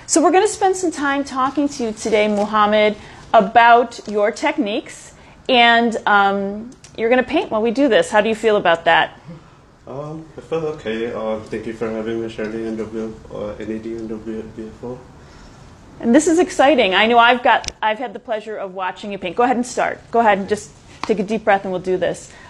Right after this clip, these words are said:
Speaker 1: Um, and I know, Muhammad, that you have painted live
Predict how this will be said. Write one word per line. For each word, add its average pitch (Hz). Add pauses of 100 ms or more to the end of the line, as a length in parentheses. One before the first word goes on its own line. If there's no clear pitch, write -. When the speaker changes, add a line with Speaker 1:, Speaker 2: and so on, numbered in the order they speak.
(140)
Speaker 1:
Um, 208 (200)
and 233
I 247
know, 269
Muhammad, 269
that 240
you 233
have 233
painted 220
live 208